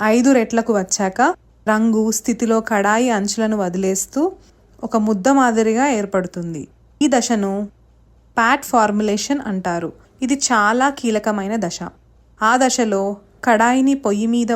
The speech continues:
ఉంచి అందులోని ముద్దను కలియబెడుతూ అది పేస్టులాగా మారి పొడిగా మారుటకు సిద్ధముగా ఉన్నప్పుడు ఒక్కో కిలో పరిమాణం ఉన్న అల్యూమినియం పాత్రలో మార్చి మౌల్డింగ్ చేయాలి.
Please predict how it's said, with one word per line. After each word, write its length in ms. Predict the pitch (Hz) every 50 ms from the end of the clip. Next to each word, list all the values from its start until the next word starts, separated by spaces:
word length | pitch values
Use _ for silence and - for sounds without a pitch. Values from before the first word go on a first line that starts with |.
| 190
ఉంచి 380 | 196 190 190 190 - - - 302 359 359 - - - - _ _ -
అందులోని 500 | 214 220 233 233 247 240 240 240 240 240
ముద్దను 420 | 226 226 220 208 196 247 254 277 285
కలియబెడుతూ 760 | 285 247 196 202 220 233 240 220 233 233 220 233 - 269 302 392 403 - - - _ _ _ _ _ -
అది 180 | 220 208 233
పేస్టులాగా 840 | 226 - 233 226 254 262 - - - 285 277 269 262 254 240 269 262
మారి 420 | 247 226 202 185 180 185 208 269 339 359 - - _ _ _ _ -
పొడిగా 360 | 233 226 233 254 226 254 269 277 277 -
మారుటకు 600 | 226 220 208 202 208 220 214 220 208 214 - 302 349 349 - - _ -
సిద్ధముగా 600 | - - 240 202 185 220 233 233 240 220 254 254 254
ఉన్నప్పుడు 560 | 233 220 208 202 208 208 208 - 226 240 294 370 403 - - _ _ _ _ _ _ _ _ _ -
ఒక్కో 340 | - 240 247 247 - - 330 330
కిలో 280 | 330 - 277 247 247 254
పరిమాణం 600 | 247 254 220 208 214 208 220 214 214 220 226 233 -
ఉన్న 200 | 214 208 208 208 202 180
అల్యూమినియం 560 | 190 190 208 226 233 254 254 254 262 262 262
పాత్రలో 580 | 254 - 233 196 180 180 - 196 196 208 233 302 370 381 - _ _ _ _ _ _ -
మార్చి 460 | 214 208 196 196 196 - - - 339 403 403 285
మౌల్డింగ్ 480 | 254 220 208 202 196 196 262 311 -
చేయాలి. 460 | - 254 196 175 165 160 156 160 160